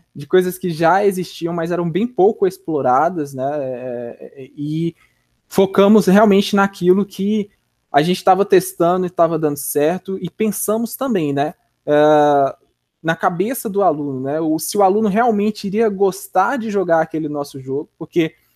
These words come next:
é, se o nosso objetivo também é fazer com que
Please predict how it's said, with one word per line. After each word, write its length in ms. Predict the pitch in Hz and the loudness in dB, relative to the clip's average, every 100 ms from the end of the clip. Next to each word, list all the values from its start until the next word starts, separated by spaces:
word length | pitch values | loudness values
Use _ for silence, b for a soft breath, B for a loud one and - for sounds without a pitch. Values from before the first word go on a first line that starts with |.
| _ _ - | _ _ 0
é, 340 | 147 147 143 | 2 4 2
se 140 | 143 | 0
o 20 | 170 | 0
nosso 240 | 170 196 | 0 0
objetivo 400 | 180 175 - 180 | 0 -2 -2 -4
também 340 | 180 160 160 - _ - | -2 -2 -2 -6 _ -2
é 80 | |
fazer 360 | 151 175 151 170 | 2 4 4 0
com 160 | 190 180 | -2 -6
que 380 | - 185 170 | -6 -6 -6